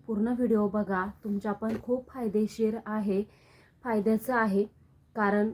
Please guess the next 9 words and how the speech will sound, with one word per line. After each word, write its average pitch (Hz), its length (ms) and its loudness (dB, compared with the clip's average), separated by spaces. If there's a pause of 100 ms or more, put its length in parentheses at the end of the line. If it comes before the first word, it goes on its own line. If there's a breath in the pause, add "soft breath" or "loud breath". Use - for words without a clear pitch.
खूप 233 220 -8
महत्त्वाचा 233 540 -2
व्हिडिओ 226 300 4
आहे. 202 360 2
प्रत्येकाच्या 247 880 -4
घरामध्ये 226 640 0 (540 soft breath)
गॅस 226 200 2 (100)
गिझर 220 280 2
असतो, 208 480 -2